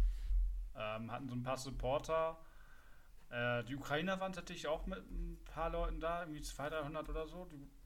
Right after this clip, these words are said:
die haben auch supportet, also ja, von daher war das ein ganz netter Abend, aber wir haben nicht viel erwartet. Wo wir ein bisschen enttäuscht waren, da Skopje sich ja sonst so Bier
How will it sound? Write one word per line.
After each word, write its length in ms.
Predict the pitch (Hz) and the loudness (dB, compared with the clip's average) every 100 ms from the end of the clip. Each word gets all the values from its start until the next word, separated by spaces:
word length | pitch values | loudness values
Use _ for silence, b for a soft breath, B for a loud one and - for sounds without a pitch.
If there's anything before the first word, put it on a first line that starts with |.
| - | -2
die 100 | 139 | 0
haben 100 | 143 | 4
auch 120 | 147 | 4
supportet, 640 | - 123 - 143 156 208 214 - | 2 -2 2 2 2 -6 -10 -8
also 400 | 135 127 123 120 - - - - - - - - - - - B B B - - - - - | -6 -2 -4 -4 -10 -16 -8 -8 -8 -14 -18 -20 -20 -20 -20 B B B -16 -18 -18 -14 -10
ja, 180 | 92 | -8
von 160 | - 120 | -4 -2
daher 400 | 104 107 131 131 | 0 2 2 2
war 140 | 127 | 2
das 180 | 123 - | 0 0
ein 120 | 131 123 | 0 0
ganz 200 | 127 135 | -2 0
netter 320 | 139 139 123 | 0 2 2
Abend, 540 | 113 123 143 156 - | 4 4 4 -2 -4
aber 400 | - 127 127 123 - - | -4 0 0 0 -2 4
wir 120 | 139 | 6
haben 100 | 151 | 6
nicht 120 | 147 | 4
viel 140 | 170 147 | 2 4
erwartet. 380 | 131 139 175 160 | 8 8 6 4
Wo 120 | 202 | 2
wir 60 | 208 | 4
ein 40 | |
bisschen 240 | 214 208 | 2 2
enttäuscht 420 | 175 - 190 202 190 | 2 6 6 6 4
waren, 360 | 196 202 202 B B B B B B - | 4 4 -2 B B B B B B 6
da 360 | 143 147 147 - - - - | 8 8 4 -8 -10 -8 -2
Skopje 460 | - 160 170 180 | 0 2 2 0
sich 220 | 156 165 | -2 0
ja 140 | 165 147 | 2 4
sonst 320 | 160 190 - | 4 2 -2
so 80 | 151 | -4
Bier 420 | 135 180 196 | -2 2 4